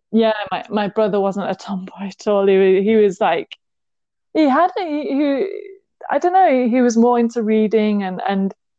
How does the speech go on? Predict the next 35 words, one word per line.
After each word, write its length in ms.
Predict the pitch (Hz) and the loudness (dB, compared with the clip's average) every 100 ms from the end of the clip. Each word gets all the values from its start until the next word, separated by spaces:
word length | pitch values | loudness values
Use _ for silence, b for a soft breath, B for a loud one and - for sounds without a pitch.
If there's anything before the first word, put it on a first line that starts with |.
| _ - | _ -4
you 120 | 226 | 0
know, 220 | 190 180 | 2 2
he, 260 | 190 214 214 | 0 -2 -6
he 160 | 185 214 | -8 -8
kind 340 | - 202 196 | -4 -2 0
of, 160 | 190 185 | -2 -2
yeah, 160 | 202 | 0
he 60 | 185 | 0
wasn't 400 | 196 220 208 180 | 0 0 -2 -4
a 40 | 190 | -12
tomboy 460 | - 190 180 180 175 | -6 -4 -2 0 -2
at 160 | - | -2
all. 220 | 185 180 | 0 0
He 80 | 175 | 0
just 280 | 175 185 - | -4 -8 -12
kind 240 | - 185 180 | -14 -10 -10
of 100 | 175 _ _ _ _ _ _ _ _ _ _ | -12 _ _ _ _ _ _ _ _ _ _
complete 400 | - 240 233 254 - | 0 2 2 2 2
opposite 540 | 208 208 233 185 - | 0 -2 -6 -6 -8
of 100 | 185 | -6
me, 240 | 185 190 | -4 -2
if 160 | 185 - | -2 -2
you 80 | 180 | -2
like. 420 | 185 185 175 - | 0 -2 -4 -4
Um, 720 | - 190 185 180 180 180 185 | -2 -2 0 0 0 -2 -4
so, 260 | - 226 208 | -2 0 2
yeah, 520 | 208 208 214 202 196 _ | 2 2 0 -2 -6 _
we, 200 | 262 214 | -4 -2
we 160 | 185 208 | 0 0
were 80 | 202 | 0
very 280 | 202 196 185 | 0 -2 -2
different. 640 | 196 - 185 175 - - - | -4 -8 -12 -12 -14 -10 0
In 180 | 226 | 2
fact, 480 | 226 233 175 - - - | 2 0 -4 -8 -18 -12
uh, 60 | - | -10